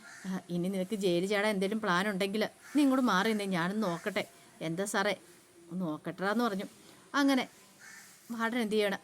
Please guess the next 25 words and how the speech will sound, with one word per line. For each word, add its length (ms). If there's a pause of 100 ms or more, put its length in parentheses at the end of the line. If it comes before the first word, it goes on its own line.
ആ 60
കമ്പിക്കിട്ട് 520
രണ്ട് 260 (240)
ഇടിയൊക്കെ 320
ഇടിച്ചു 200
നോക്കി. 260
അപ്പോഴേക്കും 460
കമ്പി 240
ഇളകി 260
വന്നു. 180 (220)
എടാ, 340 (340)
"അപ്പൊ 140 (100)
ഇതായിരുന്നു 380
നിന്റെ 220
പരിപാടി, 340 (100)
ഇങ്ങോട്ട് 320
ഇറങ്ങി 220
വാടാ." 160 (520)
"എന്താ 240 (100)
സാറേ, 200 (340)
എന്താ 200
കാര്യം? 220 (340)
നീയല്ലാടാ 540
ഇത് 120
കാണിച്ചേ, 300